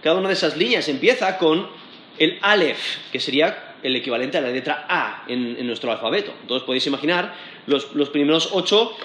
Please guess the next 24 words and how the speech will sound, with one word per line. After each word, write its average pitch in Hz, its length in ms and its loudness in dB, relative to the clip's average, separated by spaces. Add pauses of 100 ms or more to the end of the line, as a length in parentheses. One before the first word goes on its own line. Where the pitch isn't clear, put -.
(120)
empiezan 175 480 0 (340)
con 156 260 2
Aleph, 160 460 4
los, 156 320 0
los, 151 440 2
los 147 180 4
siguientes 214 600 4
ocho 220 400 4
con 151 260 2 (340)
Bet, 220 320 2 (280)
y 160 60 -2
entonces 165 220 0
continúa 151 360 0
así, - 280 -2 (240)
¿no? 180 200 -2
Aleph, 135 400 -2
Bet, 131 320 0
Gimel, 127 320 -2
Daleth, 135 440 -2
e-, 131 140 -6
etcétera, 123 500 -4
¿no? 185 220 -4 (280)
Y 151 140 6
en, 151 120 2